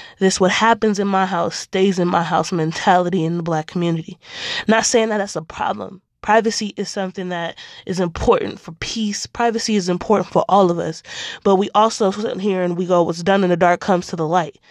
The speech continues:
Problem is, what happens in my house, stays in my house, leaves room for what's done in the dark comes to the light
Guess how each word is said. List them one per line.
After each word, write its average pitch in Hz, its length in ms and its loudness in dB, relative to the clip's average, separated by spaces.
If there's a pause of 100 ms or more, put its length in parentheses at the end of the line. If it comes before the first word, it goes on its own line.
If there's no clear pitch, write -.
(500)
Problem 226 400 4
is, 262 320 0 (720)
what 190 140 -6
happens 233 360 0
in 202 80 6
my 196 180 6
house, 240 280 4
stays 220 260 4
in 214 80 6
my 233 140 4
house, 262 300 6 (380)
leaves 202 340 4
room 247 340 6 (280)
for 214 220 6
what's 196 220 4
done 208 260 2
in 220 60 2
the 208 80 2
dark 214 260 4
comes 220 340 0 (280)
to 240 100 0
the 190 120 0
light 247 340 2